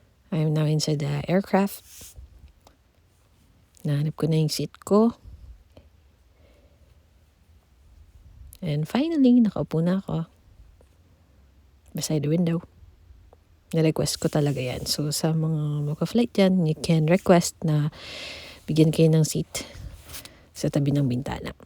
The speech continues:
Uy, wala akong katabi. Kung kasama sana kita, Charisse.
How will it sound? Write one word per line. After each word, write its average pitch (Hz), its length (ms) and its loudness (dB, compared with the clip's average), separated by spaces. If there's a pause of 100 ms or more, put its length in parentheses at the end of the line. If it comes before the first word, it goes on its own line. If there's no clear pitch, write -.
(1600)
Uy, 233 240 4
wala 165 160 4
akong 175 160 0
katabi. 185 400 2
Kung 156 160 -4
kasama 156 400 0
sana 156 240 0
kita, 170 320 -4
Charisse. 233 560 2